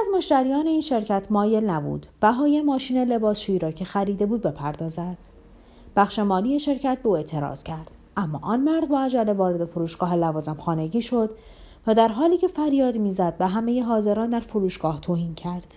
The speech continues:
مرد عصبانی حدوداً صد و پنجاه کیلوگرم وزن و صد و نود سانتی متر قد داشت، اما مدیر فروشگاه ریزنقش بود.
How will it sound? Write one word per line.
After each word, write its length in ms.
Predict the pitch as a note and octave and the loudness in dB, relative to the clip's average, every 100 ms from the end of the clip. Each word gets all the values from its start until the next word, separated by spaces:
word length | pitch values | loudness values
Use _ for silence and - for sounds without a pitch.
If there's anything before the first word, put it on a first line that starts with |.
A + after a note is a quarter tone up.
| - - - - - - - - - - - - - - - - - - - - | -20 -20 -20 -20 -20 -20 -20 -20 -20 -20 -20 -20 -20 -20 -20 -20 -20 -20 -20 -4
مرد 300 | G#3 A3 A3 | 2 2 2
عصبانی 600 | A#3 A3 G#3+ G3+ G3+ G#3 | 0 0 -2 -2 -2 0
حدوداً 500 | G#3+ G3+ F#3 F#3 G3 | 0 0 0 0 -2
صد 200 | G3 G#3 | 0 0
و 40 | G3+ | 0
پنجاه 460 | F#3+ E3 F3 E3 | 0 -2 0 -2
کیلوگرم 560 | - D#3 D3+ D#3+ D3+ D3+ | -4 -4 -2 -4 -6 -4
وزن 400 | F3+ C#4+ D#4 D4+ - - - G3 | -2 0 -2 -4 -14 -20 -6 -4
و 60 | |
صد 260 | G3 A3 B3+ | 0 0 2
و 60 | |
نود 300 | B3+ A#3 B3+ | 0 0 -2
سانتی 320 | C4 G#3+ G3+ F3 | -2 -4 -2 -2
متر 260 | E3 E3 - | -2 -4 -4
قد 220 | D3+ D3+ | -4 -4
داشت، 460 | D#3+ E3 - - - - - - - - - - - | -8 -8 -14 -16 -20 -20 -20 -20 -20 -20 -20 -6 0
اما 160 | G4+ A#4+ F4+ | 2 4 2
مدیر 280 | B3+ A#3+ | 2 0
فروشگاه 600 | G#3+ F3+ E3+ - B3+ C#4 A3 | 0 0 0 0 0 2 2
ریزنقش 580 | D#3 E3 E3 D#3+ - | -2 0 -2 -4 -10
بود. 260 | - - | -14 -18